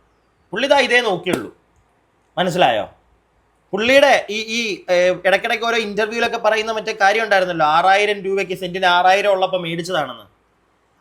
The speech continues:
അതൊക്കെ ഈ നമ്പൂതിരിയെ പറ്റിച്ച പണത്തിലാണ് എന്നാണ് ഇപ്പൊ അറിയാൻ സാധിക്കുന്നത്.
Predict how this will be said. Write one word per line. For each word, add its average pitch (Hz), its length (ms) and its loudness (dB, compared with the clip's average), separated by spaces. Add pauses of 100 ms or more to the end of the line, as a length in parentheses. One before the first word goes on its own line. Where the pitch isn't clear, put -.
(120)
അതൊക്കെ 190 560 0 (840)
ഈ 185 160 -4 (640)
നമ്പൂതിരിയെ 180 720 -4 (100)
പറ്റിച്ച 185 400 -6 (280)
പണത്തിലാണ് 147 800 -6 (500)
എന്നാണ് 202 320 0
ഇപ്പൊ 196 100 -2
അറിയാൻ 160 340 0
സാധിക്കുന്നത്. 131 540 -8